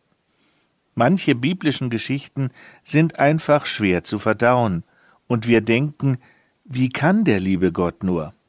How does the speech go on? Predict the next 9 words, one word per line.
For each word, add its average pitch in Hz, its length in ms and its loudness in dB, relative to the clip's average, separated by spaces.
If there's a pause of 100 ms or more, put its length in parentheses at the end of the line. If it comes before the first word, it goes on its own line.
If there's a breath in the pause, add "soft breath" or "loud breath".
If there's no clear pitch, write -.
(920)
Die 127 180 0
Antwort 156 640 0
liegt 123 300 -4
in 110 100 0
den 107 160 0
Folgen 143 640 2
der 110 160 2
erwähnten 98 580 -2
Handlungen. 107 640 -2